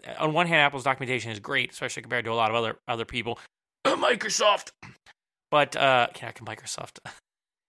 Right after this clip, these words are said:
Yeah, Microsoft's documentation is often detailed, but, like, incomprehensible. So,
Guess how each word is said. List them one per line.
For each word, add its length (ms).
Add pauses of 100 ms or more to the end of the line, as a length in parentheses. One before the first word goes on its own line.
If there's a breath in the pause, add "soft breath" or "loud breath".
(360)
Yeah, 60
Microsoft's 320
documentation 580
is 100
often 240
detailed, 440
but, 140 (240)
like, 240
incomprehensible. 800 (640)
So, 300